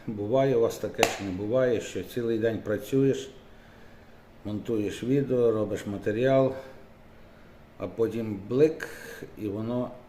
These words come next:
якогось фені заблоковано. Начебто не було ніякої нецензурної лайки, нічого.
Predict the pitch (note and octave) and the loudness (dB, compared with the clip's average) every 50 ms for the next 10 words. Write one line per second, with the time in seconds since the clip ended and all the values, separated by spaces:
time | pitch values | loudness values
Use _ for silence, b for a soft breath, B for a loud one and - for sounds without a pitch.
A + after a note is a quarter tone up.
0 | - - - G#2 G2 G2 - - A2 G#2+ G#2+ G#2+ - - - - A2 G#2+ G#2 G2+ | -14 -8 -6 -4 -4 -6 -2 -2 0 0 0 0 -4 -6 -4 -2 -2 0 -2 -4
1 | F#2+ - G#2 F#2+ F#2 G#2 G2 - - G2+ F2+ D#2+ D2+ D2+ D2 D2 C#2+ - - - | -4 -4 -6 -4 -4 -6 -6 -6 -4 -4 -4 -4 -4 -8 -12 -16 -18 -18 -20 -20
2 | - - - - - - - - - B B B B B B B B B - - | -20 -20 -20 -20 -20 -20 -20 -20 -20 B B B B B B B B B -10 -8
3 | A#2+ A#2+ - - - - - A2+ A2 A2 A2 G#2+ G#2+ A#2+ A#2 A2+ A2 G#2+ G2+ G#2 | -8 -4 -4 -4 -6 -4 -4 -4 -4 -4 -4 -6 -4 -2 -2 -2 -2 -2 -2 -2
4 | A2 G#2 G2 - - G#2+ G#2 G2+ G2 F#2 - G#2 G2 F2+ F#2 G2+ F#2 F#2 F#2+ F#2+ | -2 -2 -2 -2 -4 -6 -4 -4 -8 -8 -8 -10 -10 -8 -8 -8 -6 -6 -6 -6
5 | F#2+ G2 A2+ B2 B2+ B2+ B2+ B2+ - G#2 G2 F#2 F2+ - - A2+ A#2+ B2+ B2 G2+ | -4 -4 -2 -2 -2 -2 -4 -4 -6 -8 -6 -6 -8 -6 -4 -2 0 0 -2 -4
6 | G2 | -8